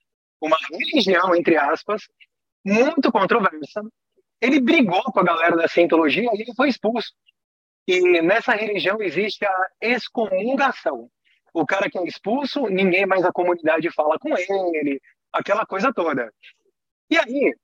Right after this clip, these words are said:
o, esse nosso amigo, ele aparece dizendo que alienígenas passaram pra ele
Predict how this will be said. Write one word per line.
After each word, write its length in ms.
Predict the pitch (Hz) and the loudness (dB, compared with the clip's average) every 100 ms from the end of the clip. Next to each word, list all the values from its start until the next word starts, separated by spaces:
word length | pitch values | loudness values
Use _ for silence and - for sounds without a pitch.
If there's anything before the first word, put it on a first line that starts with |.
| _ - | _ -4
o, 160 | 170 - - 170 | -2 -2 -4 -4
esse 180 | 160 196 | 0 4
nosso 260 | 196 - | 4 4
amigo, 480 | 156 175 240 147 113 _ _ _ _ _ _ _ - - - - - - _ - | 0 0 0 0 -4 _ _ _ _ _ _ _ -20 -20 -20 -20 -20 -20 _ -6
ele 1120 | 220 226 220 226 214 208 196 175 160 147 165 _ _ _ - | -2 0 2 2 0 -2 -2 -2 0 0 -4 _ _ _ -4
aparece 500 | 226 254 233 247 240 | -4 -2 -6 -6 -4
dizendo 480 | 214 156 202 226 156 | -2 -2 0 0 0
que 300 | 214 226 185 _ | 0 0 0 _
alienígenas 1300 | 220 226 247 320 208 214 269 180 190 156 117 - - _ _ _ _ _ _ _ - | 2 4 2 0 0 0 -2 0 0 0 -2 -10 -20 _ _ _ _ _ _ _ -2
passaram 680 | 208 190 - 247 302 285 247 | -2 -2 0 2 4 2 0
pra 160 | - 165 | 0 2
ele 400 | 160 160 185 | 2 4 2